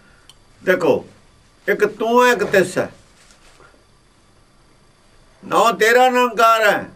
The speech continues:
ਜਿਉ ਪਿੰਡ ਸਭ ਤਿਸ ਦਾ, ਦੋਏ ਗੱਲਾਂ ਪਰਮੇਸ਼ਰ ਵਾਸਤੇ ਨਹੀਂ ਹੋਣੇ। ਤੇਰਾ ਕਿਸੇ ਹੋਰ ਨੂੰ ਕਿਹਾ, ਤਿਸ ਦਾ ਕਿਸੇ ਹੋਰ ਨੂੰ ਕਿਹਾ।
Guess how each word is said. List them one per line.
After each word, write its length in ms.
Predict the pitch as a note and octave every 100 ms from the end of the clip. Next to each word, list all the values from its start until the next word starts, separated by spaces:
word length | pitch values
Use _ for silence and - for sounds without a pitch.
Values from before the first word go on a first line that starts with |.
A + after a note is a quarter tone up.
| _ _ _ _ _ _ _ _ _ _ _ _ _ _ _ _ _ _ _ _ _
ਜਿਉ 320 | C3+ G3 B3 B3
ਪਿੰਡ 260 | A#3+ B3
ਸਭ 220 | A3+ A#3+
ਤਿਸ 160 | G3 B2
ਦਾ, 260 | C#3+ C#3 - -
ਦੋਏ 460 | A#2+ F#3 B3 C4
ਗੱਲਾਂ 340 | B3 A#3 A#3+ A3+
ਪਰਮੇਸ਼ਰ 440 | G#3 F#3 F3+ F3+
ਵਾਸਤੇ 360 | F3 D#3 - B2
ਨਹੀਂ 120 | G#2
ਹੋਣੇ। 220 | G2+ F3+ F3 - _ _ _ _ _ _ _ _ _ _ _ _ _ _ _ _ _ _ _ _ _ _ _ _ _ _ _ _ _ - F2 E2 - D2 - _ _ _ _ _ _
ਤੇਰਾ 300 | G3+ A#3 B3
ਕਿਸੇ 220 | B3+ A#3+ B3
ਹੋਰ 280 | F#3+ F#3+
ਨੂੰ 160 | F#3+ G3+
ਕਿਹਾ, 460 | G3+ A3 B3 B3+ B3
ਤਿਸ 280 | - G#3
ਦਾ 180 | G3+ A#3
ਕਿਸੇ 220 | G#3+ G3+
ਹੋਰ 220 | G3+ F3 D3
ਨੂੰ 100 | C3+
ਕਿਹਾ। 180 | G2+